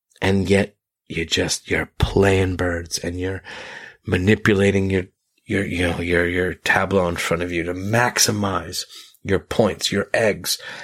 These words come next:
It's got so many decisions on, uh, on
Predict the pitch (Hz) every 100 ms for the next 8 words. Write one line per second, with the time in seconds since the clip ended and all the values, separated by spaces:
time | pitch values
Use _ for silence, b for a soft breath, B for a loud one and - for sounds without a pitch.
0 | B B B 120 - - - - - -
1 | - - 131 135 107 113 98 92 - -
2 | 104 87 95 - - B B B B -
3 | 95 104 - 95 87 87 - 107